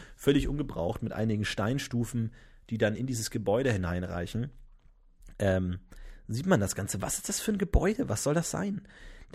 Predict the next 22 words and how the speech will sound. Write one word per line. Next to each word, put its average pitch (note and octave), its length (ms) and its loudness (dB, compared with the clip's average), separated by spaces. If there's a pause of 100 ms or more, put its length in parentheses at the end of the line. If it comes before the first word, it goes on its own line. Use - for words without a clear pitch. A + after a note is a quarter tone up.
(120)
Also B2+ 200 6
ich D#3 120 2
stell D#3+ 180 2
mir F3 100 4
da D3 80 6
immer D3 240 4
dann B2+ 140 4
so, A#2+ 260 4
so A#2 180 0
Geige D3+ 380 2
spielende, D3+ 640 0
so A#2 160 -2
in G2 120 -2
der, G2 140 0
in F#2 80 -4
der F#2+ 100 2
Bür-, A#2 320 0
amerikanischen A2 640 -2
Bürgerkriegszeit, A2+ 840 0 (380)
so B2 180 0
Geige D3 380 2
spielende, D3+ 720 0